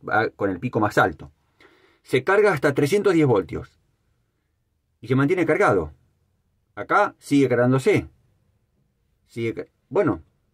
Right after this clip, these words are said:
fantástico. Podemos decir que obtenemos una corriente continua. Acá tenemos el positivo y acá el negativo. Fantástico. Pero no es del todo así. Ahora voy a explicarles por qué.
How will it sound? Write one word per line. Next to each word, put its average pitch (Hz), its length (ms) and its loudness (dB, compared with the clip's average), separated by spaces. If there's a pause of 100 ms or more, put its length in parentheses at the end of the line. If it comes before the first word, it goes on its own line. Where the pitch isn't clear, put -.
(460)
fantástico. 120 760 -2 (480)
Podemos 165 340 2
decir 160 300 0
que 190 80 2
obtenemos 139 420 2
una 139 160 0
corriente 131 480 2
continua. 131 540 0 (420)
Acá - 260 -4
tenemos 131 560 0 (520)
el 98 160 -10
positivo 185 680 -2 (1400)
y 104 100 -8
acá 139 180 -2
el 147 60 2
negativo. 107 540 0 (760)
Fantástico. 113 800 -4 (800)
Pero 139 180 0
no 202 120 2
es 214 80 4
del 180 160 2
todo 190 180 4
así. 131 320 0 (340)
Ahora 156 260 2
voy 156 60 4
a 143 40 2
explicarles 131 480 -2
por 92 200 -4
qué. 80 160 -10